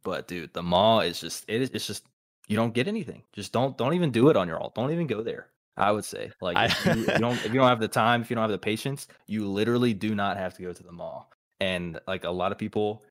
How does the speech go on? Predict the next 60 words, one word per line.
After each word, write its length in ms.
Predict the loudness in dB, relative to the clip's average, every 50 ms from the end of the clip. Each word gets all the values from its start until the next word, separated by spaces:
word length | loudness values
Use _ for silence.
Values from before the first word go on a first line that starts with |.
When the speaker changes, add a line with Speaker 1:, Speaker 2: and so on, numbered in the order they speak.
| _ _ _ _ -8
Speaker 1:
in 80 | 0
my 180 | 2 2 2 2
guild 280 | 2 2 0 2 2 2
are 40 | 2
realizing 500 | 2 2 2 2 0 0 0 -2 -4 -2
that, 100 | -2 -2
like, 180 | -4 -4 -6
even 160 | -6 -2 0 0
on 180 | 0 0 -2 -4
some, 260 | -4 -2 -2 -2 -4
some 160 | -2 -4 -2
people's 300 | -2 0 0 0 0 2
mains 560 | 2 2 4 4 4 2 2 0 -4 -10 -8
are 120 | -6 -4 -4
like, 240 | -4 -4 -6 -8 -8
"Yeah, 220 | -6 -4 -4 -4 -6
there's 240 | -12 -14 _ -12 -10
just 200 | -10 -8 -8 -6
no 160 | -6 -6 -4
reason 280 | -4 -6 -6 -6 -8 -10
to 60 | -8
go 160 | -8 -8 -8
there. 260 | -8 -8 -10 -12 -10 -4 -4
I 80 | -4
don't 100 | -4 -4 -8
care 140 | -8 -10 -6
about 240 | -6 -6 -6 -6
sockets. 460 | -8 -10 -10 -10 -10 -14 -18 -18 -14 -8
I'll 140 | -6 -4 -2
get 160 | -2 -4 -4
sockets 580 | -2 -2 0 0 -2 -4 -8 -8 -8 -14 -14 -14 -18 _ _ _ -12
randomly 540 | -6 -4 -2 -2 -2 -2 -2 -4 -4 -6 -4 -2
anyway." 400 | -2 -2 -2 -2 -4 -8 -12 -16 _ _
You 60 | -12 -10
know 60 | -10
what 60 | -8
I 20 | -8
mean? 120 | -6 -6
Like, 100 | 0 2
Speaker 2:
Oh, 80 | 2 4
Speaker 1:
I'll 60 | 4
Speaker 2:
I 80 | 4 4
got 140 | 4 2 2
a 20 |
Speaker 1:
just 80 | 2 2
Speaker 2:
socket 240 | 2 4 4 4 2
Speaker 1:
get 80 | 4 4
Speaker 2:
on 40 | 4
Speaker 1:
'em. 60 | 4
Speaker 2:
my 140 | 4 2 2
helm, 380 | 4 4 4 4 4 4 4 4
dude. 280 | 2 2 2 2 2 4
I 140 | 4 4
was 120 | 4 4 2
fucking 360 | 2 2 2 4 2 0 0
pretty 280 | 0 0 2 2 2 2
litty 280 | 4 4 4 2 2 2
titty 260 | 2 2 2 4 4 4
about 260 | 4 4 2 4 4
that. 380 | 4 4 6 6 4 2 0